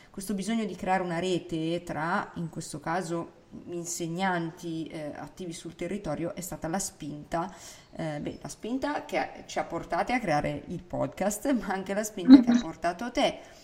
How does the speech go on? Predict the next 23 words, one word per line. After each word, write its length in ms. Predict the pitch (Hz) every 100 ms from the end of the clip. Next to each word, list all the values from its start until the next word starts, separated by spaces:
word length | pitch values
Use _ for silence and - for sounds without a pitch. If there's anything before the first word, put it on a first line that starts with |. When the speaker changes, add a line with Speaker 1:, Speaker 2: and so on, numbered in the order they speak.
| - -
Speaker 1:
a 100 | -
creare 640 | 214 208 175 156 175 180 175
Yoga 340 | 175 156 165
Docet, 560 | 160 135 143 160 - -
che 140 | 190
è 60 | 165
un 220 | 156 160
gruppo, 580 | 175 180 175 170 165 -
ehm, 540 | 151 151 143 143 143 -
un 100 | 202
gruppo 260 | 185 180 170
Facebook 680 | - 185 151 151 165 -
di 440 | 202 165 190 233 -
condivisione, 840 | - 160 160 180 190 214 202 143
scambio. 760 | 143 - 180 170 156 147 147 - - - - - -
Ehm, 800 | - 147 78 78 73 - 58 - - - - - -
ci 120 | - 208
racconti 340 | 214 208 185
meglio 760 | 170 165 165 165 165 160 - - - - - -
cos'è 440 | - 202 180 151
questo 260 | - - 170
tuo 140 | 170
progetto? 1080 | - 175 151 165 160 - - 170 160 165